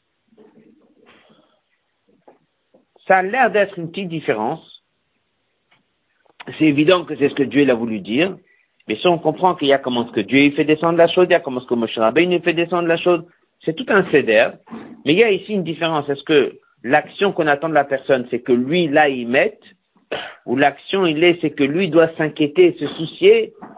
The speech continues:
que ça soit bien là-bas ? Dans le geste, c'est peut-être la même chose. Dire qu'il y a une vraie différence, c'est difficile de dire. On peut trouver une différence.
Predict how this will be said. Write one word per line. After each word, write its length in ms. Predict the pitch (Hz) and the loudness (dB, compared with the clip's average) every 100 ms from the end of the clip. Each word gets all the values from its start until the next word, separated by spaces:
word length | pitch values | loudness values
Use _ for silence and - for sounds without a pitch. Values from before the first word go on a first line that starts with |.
| - | -6
que 80 | - | -4
ça 140 | 151 170 | 0 0
soit 160 | 170 156 | 2 0
bien 180 | 175 175 | 2 2
là-bas ? 380 | 151 123 92 _ _ _ _ _ _ - - - - - _ _ _ _ _ _ _ _ _ _ _ _ _ _ _ _ _ _ _ _ _ - | 2 0 -2 _ _ _ _ _ _ -20 -20 -20 -20 -20 _ _ _ _ _ _ _ _ _ _ _ _ _ _ _ _ _ _ _ _ _ -2
Dans 180 | 170 | -2
le 180 | 196 196 | 2 0
geste, 420 | 180 220 196 165 _ _ | 2 2 2 -4 _ _
c'est 100 | 160 | -4
peut-être 320 | 156 165 170 | -2 0 0
la 100 | 165 | 0
même 180 | 156 131 | -2 -6
chose. 280 | - 110 85 - _ | -4 -4 -6 -12 _
Dire 320 | 95 139 190 | -4 0 2
qu'il 80 | 190 | 2
y 40 | |
a 60 | 170 | 0
une 100 | 143 | 0
vraie 200 | 165 185 | 0 -2
différence, 520 | 165 165 156 175 180 | -2 -6 -2 0 -2
c'est 120 | 147 | -4
difficile 500 | 135 131 131 127 160 | -10 -12 -14 -6 -6
de 120 | 135 127 | -2 -4
dire. 300 | 110 110 85 | -2 -4 -4
On 60 | |
peut 200 | 104 190 | -4 0
trouver 280 | 202 - 165 | 0 0 0
une 80 | 156 | 0
différence. 580 | 139 143 143 170 143 | -4 -6 0 2 2